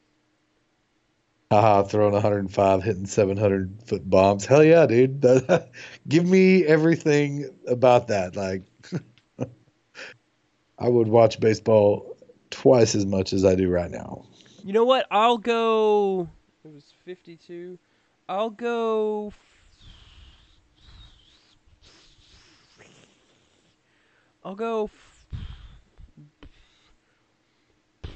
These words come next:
Speaker 2: forty-eight.
Speaker 1: Gonna dick you over.
Speaker 2: I assumed.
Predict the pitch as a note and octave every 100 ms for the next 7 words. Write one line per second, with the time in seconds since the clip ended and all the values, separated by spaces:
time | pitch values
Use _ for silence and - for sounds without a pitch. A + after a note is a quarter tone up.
0 | - - - - - _ _ _ _ _
1 | G#3+ E3+ D3+ A#2 _ _ _ _ _ _
2 | _ _ _ _ _ _ _ _ _ _
3 | _ _ _ _ _ _ _ _ _ _
4 | _ _ _ _ _ _ _ _ _ _
5 | _ _ _ _ _ _ _ _ _ _
6 | _ _ _ - B2 C3+ B2 B2+ - B2
7 | A2 G#2 G#2 G2+ - - D3 G3+ D4 -
8 | G#3+ A3+